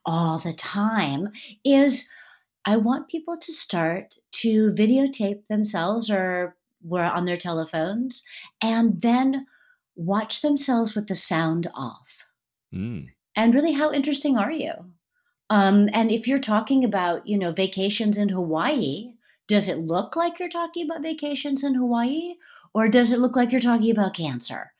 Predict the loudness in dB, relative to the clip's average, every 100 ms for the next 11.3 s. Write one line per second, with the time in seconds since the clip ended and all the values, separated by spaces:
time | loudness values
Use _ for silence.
0 | -20 -18 0 2 4 2 0 2 6 6
1 | 6 -2 -8 -14 -12 2 4 4 2 -6
2 | -2 4 4 4 0 2 4 4 2 0
3 | -2 0 0 2 2 2 0 -4 -6 -6
4 | -4 -4 -2 -4 0 0 0 0 0 -2
5 | -4 -6 -8 -2 -2 -2 -4 -14 -14 0
6 | 4 4 2 -4 -4 -8 -8 -6 -6 -6
7 | -4 -4 -4 -4 -2 -2 -4 -6 -8 -8
8 | -8 -8 -10 -6 -4 -2 -4 -10 -20 -20
9 | _ -6 -4 -2 -2 -4 -4 -6 -10 _
10 | _ _ _ _ -8 -4 -2 -2 -2 -2
11 | 0 0